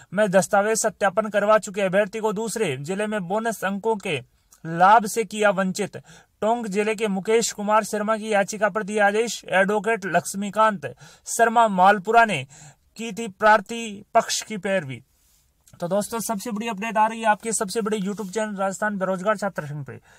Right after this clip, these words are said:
पंचायती राज एलडीसी भर्ती दो हज़ार तेरह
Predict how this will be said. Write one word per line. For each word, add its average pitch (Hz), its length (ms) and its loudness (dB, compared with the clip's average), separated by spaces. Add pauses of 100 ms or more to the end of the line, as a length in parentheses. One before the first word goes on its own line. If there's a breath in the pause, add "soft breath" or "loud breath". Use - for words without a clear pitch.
(1400 soft breath)
पंचायती 208 520 4
राज 226 420 6
एलडीसी 202 440 0
भर्ती 180 380 2
दो 190 200 2
हज़ार 220 320 6
तेरह 220 320 4